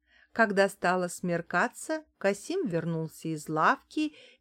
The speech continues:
и Фатима, не дав ему даже снять тюрбан, закричала: «Слушай, Касим, какая у меня новость!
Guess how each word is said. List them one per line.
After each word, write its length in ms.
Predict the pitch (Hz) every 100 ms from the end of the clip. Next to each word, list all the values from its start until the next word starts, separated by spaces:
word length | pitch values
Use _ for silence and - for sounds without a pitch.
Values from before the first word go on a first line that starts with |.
| _
и 140 | 285
Фатима, 720 | 302 320 - 330 320 269 170 156
не 200 | 208 226
дав 320 | 208 175 160 -
ему 300 | 180 185 190
даже 380 | 170 185 185
снять 480 | 196 - 196 190 185
тюрбан, 580 | - 226 226 226 339 330
закричала: 960 | 208 220 - 240 - - 185 156 156 170 _ _ _ _
«Слушай, 680 | - - 349 320 - 165
Касим, 680 | 156 190 226 - 311 247 - _
какая 500 | 151 151 156 165 185
у 80 |
меня 320 | 208 233 269 320
новость! 640 | 381 349 - - -